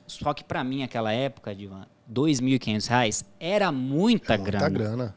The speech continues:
Speaker 2: Você
Speaker 1: É.
Speaker 2: tá falando em quanto tempo atrás?
Speaker 1: Eu tô falando isso daí há cinco anos
Speaker 2: Cinco
Speaker 1: atrás.
Speaker 2: anos atrás era uma grana, velho.
Speaker 1: Pô, a gente tinha ali uma despesa, se juntasse tudo ali, dava mais ou menos uns três mil e quinhentos reais.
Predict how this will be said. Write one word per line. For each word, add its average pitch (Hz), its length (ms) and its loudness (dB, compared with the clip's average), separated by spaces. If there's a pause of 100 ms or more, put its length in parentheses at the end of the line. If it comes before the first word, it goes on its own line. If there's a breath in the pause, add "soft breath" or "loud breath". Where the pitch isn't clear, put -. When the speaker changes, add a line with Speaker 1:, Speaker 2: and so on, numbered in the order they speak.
(120)
Speaker 2:
Você - 180 0
Speaker 1:
É. - 20 0
Speaker 2:
tá - 80 0
falando 151 160 6
em 151 40 2
quanto 151 200 2
tempo 123 260 0
atrás? 104 480 -4 (100)
Speaker 1:
Eu 101 80 -4
tô 113 140 0
falando 120 340 0
isso 123 140 -4
daí 120 140 2
há 139 100 2
cinco 147 380 0
anos 156 140 4
Speaker 2:
Cinco 165 120 6
Speaker 1:
atrás. 110 240 2
Speaker 2:
anos 123 80 6
atrás 143 260 2
era 123 80 -2
uma 101 160 -2
grana, 160 460 0
velho. 123 340 -6
Speaker 1:
Pô, 123 280 12
a 101 40 6
gente 113 280 0
tinha 135 260 4
ali 123 160 6
uma 123 240 6
despesa, 120 400 2
se 123 60 -2
juntasse 117 420 4
tudo 120 240 -2
ali, 110 160 0
dava 190 300 0 (120)
mais 117 200 4
ou 110 40 4
menos 127 220 4
uns 180 160 0
três 113 340 2
mil 113 160 4
e 117 60 4
quinhentos 110 280 -2
reais. 107 380 4